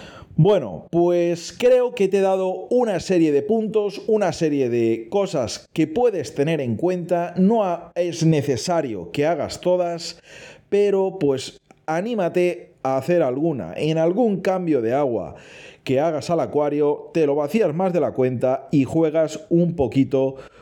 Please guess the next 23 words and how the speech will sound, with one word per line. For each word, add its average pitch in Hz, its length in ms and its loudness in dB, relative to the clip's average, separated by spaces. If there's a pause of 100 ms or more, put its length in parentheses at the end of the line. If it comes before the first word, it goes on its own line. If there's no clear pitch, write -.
(120)
con 147 420 -2
el 131 160 0
acuario. 120 560 -4
Quizá 220 560 2 (1160)
te 170 140 2
pongo 185 400 -2
deberes 143 600 -2 (120)
y 196 440 0 (280)
juega 214 400 0
un 170 140 -6
poquito 175 640 0
a 143 200 -2
cambiar 156 800 -2
el 151 440 0
dibujo 151 600 2
geométrico 131 680 0
del 110 180 0
punto 143 300 0
de 110 100 0
fuga. 101 320 -2
Esto 107 200 -4
es 104 100 -6
algo 156 400 0